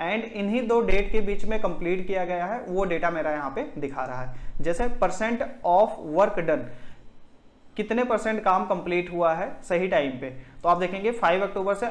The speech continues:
eleven October के बीच में plan मेरा फ़िफ़्टी सिक्स का था, फ़िफ़्टी सिक्स मेरा actual में complete हो गया। Score जो मेरा दिखा रहा है वो ज़ीरो दिखा रहा है। details description, because इसमें कोई भी delay नहीं हुआ है तो कोई भी details यहाँ पे नहीं दिखा रहा है। इसमें आप देखेंगे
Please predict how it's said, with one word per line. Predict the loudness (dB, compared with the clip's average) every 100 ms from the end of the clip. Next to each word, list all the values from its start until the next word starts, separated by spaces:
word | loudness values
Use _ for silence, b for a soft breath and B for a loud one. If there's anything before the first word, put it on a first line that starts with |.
| -2
eleven | 0 0 -2
October | -4 -4 -4
के | -2
बीच | -4 -4 -4
में | -8 0
plan | 2 2
मेरा | 0 0
फ़िफ़्टी | -2 -6 -4
सिक्स | -4 -6 -6
का | -4
था, | -4 -4
फ़िफ़्टी | -6 -8 -4 -6
सिक्स | -4 -6 -6
मेरा | -6 -4
actual | -4 -6 -6
में | -6
complete | -6 -6 -6 -4
हो | -4
गया। | -4 -6 B B B
Score | -10 -4 -4
जो | -2
मेरा | -4 -2
दिखा | -2 -2 -2
रहा | -2
है |
वो | -2
ज़ीरो | -2 -4 -4
दिखा | -6 -6 -6
रहा | -6 -8
है। | -8 -12 -16 B B B B B B
details | 0 0 2 2 0 -2
description, | -4 -4 -2 -4 -2 -4 -4 -8 -16 -8
because | -2 2 2
इसमें | 0 -4
कोई | -2 0
भी | 0 0
delay | 0 0 0
नहीं | -2 -2
हुआ | 0 0
है | 0
तो | -2
कोई | -2
भी | 0 0
details | -2 -2 -2
यहाँ | -2 -4
पे | -4 -8 -6
नहीं | -6 -4
दिखा | -4 -6
रहा | -6 -8
है। | -10 -12 -14 B B B B
इसमें | -4 2
आप | 2
देखेंगे | 2 -2 0